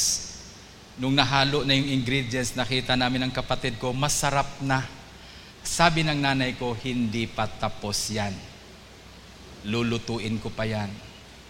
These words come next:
So my brother tasted, sinubukan ng kapatid ko. Pagtikim niya, "Nako, masarap na. Kahit hindi pa luto." Di ba merong mga pagkain na ganyan?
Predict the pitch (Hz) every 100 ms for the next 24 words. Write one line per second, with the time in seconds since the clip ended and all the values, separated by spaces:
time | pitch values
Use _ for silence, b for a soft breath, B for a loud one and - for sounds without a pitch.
0 | - - - - - - 175 170 143 143
1 | 202 180 147 151 165 - - - 165 156
2 | - 160 - 156 147 151 156 - 202 -
3 | 139 139 143 123 139 131 - - - -
4 | - - - - - - - - - -
5 | 180 160 208 - 202 185 165 151 147 147
6 | - 139 117 117 131 - 135 127 117 -
7 | 117 117 - - - 147 151 147 139 127
8 | 127 127 120 120 127 - - - - -
9 | - - - - 135 135 147 139 135 135
10 | 135 131 127 131 127 127 123 127 123